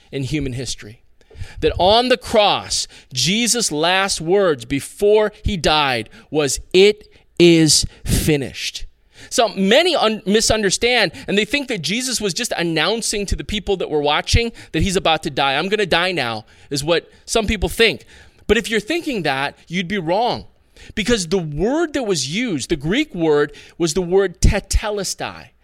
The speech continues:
"It is finished" is actually the Greek word tetelestai, which means something far deeper. It means, "My mission is completed." And this was the common word that was used in the first century.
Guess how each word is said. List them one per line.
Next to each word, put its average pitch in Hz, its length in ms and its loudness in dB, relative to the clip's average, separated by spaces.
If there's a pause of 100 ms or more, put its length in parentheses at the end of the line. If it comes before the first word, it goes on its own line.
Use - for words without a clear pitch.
(420)
"It 277 140 -2
is 294 200 -2
finished" 185 680 -4 (220)
is 170 160 -2
actually 240 400 -2
the 180 120 -6
Greek 160 400 -6
word 208 320 0
tetelestai, 202 720 0 (280)
which 190 320 -4
means 214 320 -4
something 208 260 -6
far 196 260 -6
deeper. 165 440 -10 (240)
It 196 120 -2
means, 196 320 0
"My 151 200 -2
mission 208 640 0 (100)
is 147 160 -4
completed." 135 720 -10 (560)
And 185 200 2
this 311 440 0
was 202 140 0
the 226 100 0
common 247 400 0
word 277 280 -4
that 233 80 -2
was 196 180 -4
used 208 240 -8
in 214 60 -6
the 208 60 -4
first 233 240 -4
century. 254 520 -6